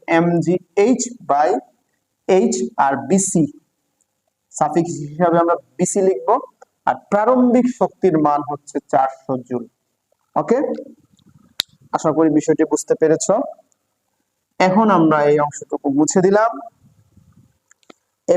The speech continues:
পর্যায়ে আমাদের হাফ এম ভি স্কয়ার এর পরিবর্তে আমরা লিখব one third of এম জি এইচ বি সি plus এম জি এইচ বি সি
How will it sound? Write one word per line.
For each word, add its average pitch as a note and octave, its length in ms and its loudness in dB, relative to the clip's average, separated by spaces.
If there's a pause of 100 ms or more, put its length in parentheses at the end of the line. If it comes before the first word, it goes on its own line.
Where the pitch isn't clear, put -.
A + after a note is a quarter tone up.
পর্যায়ে G#3 440 2
আমাদের F3 260 2 (100)
হাফ F3 260 2 (120)
এম F3+ 80 -2 (100)
ভি D#3 80 2 (100)
স্কয়ার D3+ 320 0
এর C#3+ 80 0 (120)
পরিবর্তে E3 640 0
আমরা C3+ 160 0 (100)
লিখব C#3+ 240 -8 (1080)
one G#3+ 140 2 (140)
third D3+ 280 2 (140)
of C#3+ 80 2 (760)
এম F#3+ 100 2 (300)
জি E3 180 2 (300)
এইচ G#3+ 220 -2 (880)
বি D3 200 0 (120)
সি A3+ 140 2 (560)
plus E3+ 300 2 (960)
এম E3+ 100 2 (160)
জি E3 120 4 (180)
এইচ F#3 160 0 (340)
বি F3+ 100 4 (140)
সি G#3+ 140 2